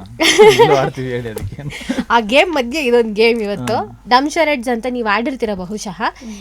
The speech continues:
Speaker 1: ಈ, ಇದ್ರಲ್ಲಿ ಹತ್ತು ಚೀಟಿ ಇದೆ. ಐದು ಚೀಟಿ ನಿಮ್ಗೆ, ಐದು ಚೀಟಿ ಅವ್ರಿಗೆ.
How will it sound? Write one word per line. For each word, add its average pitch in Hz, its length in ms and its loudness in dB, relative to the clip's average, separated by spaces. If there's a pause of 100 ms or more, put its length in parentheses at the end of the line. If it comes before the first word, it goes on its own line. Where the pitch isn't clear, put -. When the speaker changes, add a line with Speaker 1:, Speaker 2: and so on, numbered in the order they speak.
(140)
Speaker 1:
ಈ, 285 380 -6
ಇದ್ರಲ್ಲಿ 262 240 -4
ಹತ್ತು - 360 -8
ಚೀಟಿ 208 240 -10
ಇದೆ. 180 160 -10 (140)
ಐದು 311 180 -6
ಚೀಟಿ 285 320 -10
ನಿಮ್ಗೆ, 269 280 -6 (160)
ಐದು 202 180 -6
ಚೀಟಿ 233 260 -12 (100)
ಅವ್ರಿಗೆ. 185 340 -6